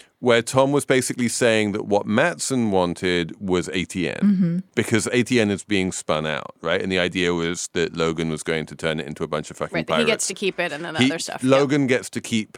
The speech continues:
Speaker 1: A T N while Matsson gets everything else. But now that Logan is gone, it seems more likely that Matsson is going to be angling to take over A T N as well and the whole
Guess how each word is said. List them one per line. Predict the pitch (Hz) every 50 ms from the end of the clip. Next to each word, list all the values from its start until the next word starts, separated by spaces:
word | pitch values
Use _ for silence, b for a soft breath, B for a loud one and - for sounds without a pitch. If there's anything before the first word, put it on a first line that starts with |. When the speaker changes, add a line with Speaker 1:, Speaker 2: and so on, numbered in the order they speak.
| -
Speaker 1:
A | - 101 98 92
T | - - 104 98
N | 92 87 87 87 87 87
while | 87 85 85
Matsson | 85 85 82 - - 92 80
gets | 85 80 - -
everything | 85 76 78 78 80 95
else. | 110 98 80 - -
But | 104 104
now | 101 104 117 139 185 208 175 110 80 76 76 78 101 127 143 _ b b b b b b -
that | - 104 98 - 185 - - -
Logan | 95 113 139 175 196 160 143 110
is | 92 85 78 -
gone, | - 87 78 71 69 67 64 69 85 101 123 - _ _ b b b b b b b b b b b b b b _ _ -
it | 127 123 120 -
seems | - - 139 135 127 104 -
more | 127 117 110 107
likely | 107 117 135 160 160 - - - 113 113 110 107
that | 90 98 85
Matsson | 101 104 107 113 92 - - 113 107
is | 98 85
going | - 104 92 95 87
to | -
be | - 92 87
angling | 78 87 87 90 80 85 80 82 80
to | - 85
take | - 90 85 - 87
over | 82 78 78 -
A | 78 80
T | 78 - 85
N | 82 76
as | 76 78 -
well | 82 82 76
and | 73 78 76 76
the | 73
whole | - 80 73 69 67 76 -